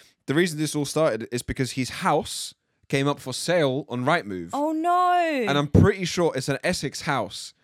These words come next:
Speaker 1: And I'm pretty sure that's the house you're talking about, 'cause it was, uh, it wasn't a big house. It was only a three-bed, one bathroom.
Speaker 2: Have you got a picture of it?
Speaker 1: There was pictures on the original thing I had, but that article's gone.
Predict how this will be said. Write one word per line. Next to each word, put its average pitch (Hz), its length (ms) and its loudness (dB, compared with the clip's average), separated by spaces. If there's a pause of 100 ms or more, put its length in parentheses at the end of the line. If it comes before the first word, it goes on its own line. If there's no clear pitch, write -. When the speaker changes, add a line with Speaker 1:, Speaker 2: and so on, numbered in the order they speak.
(240)
Speaker 1:
And 127 80 0
I'm 127 60 0
pretty 185 200 6
sure 160 220 0
that's 139 160 -2
the 131 80 -4
house 135 240 -2
you're 117 80 -8
talking 156 280 -4
about, 101 260 -6
'cause 117 120 -10
it 120 100 -4
was, 139 340 -2 (200)
uh, 110 140 -4
it 135 60 -2
wasn't 170 280 0
a 135 40 -2
big 123 180 0
house. 120 320 -4
It 113 80 -6
was 120 120 -4
only 151 400 0 (220)
a 117 80 -2
three-bed, 123 720 0 (320)
one 131 220 0
bathroom. 120 520 0
Speaker 2:
Have 113 100 0
you - 60 -2
got 269 100 0
a - 20 -12
picture 415 320 -4
of 214 80 -4
it? 165 180 -8 (460)
Speaker 1:
There 156 160 4
was 156 120 4
pictures 196 360 -2
on 156 200 0
the 139 320 4 (120)
original 143 420 2
thing 120 240 -2
I 101 60 -4
had, 113 400 -2 (260)
but 117 300 2 (320)
that 123 180 0
article's 107 400 -4
gone. 92 280 -6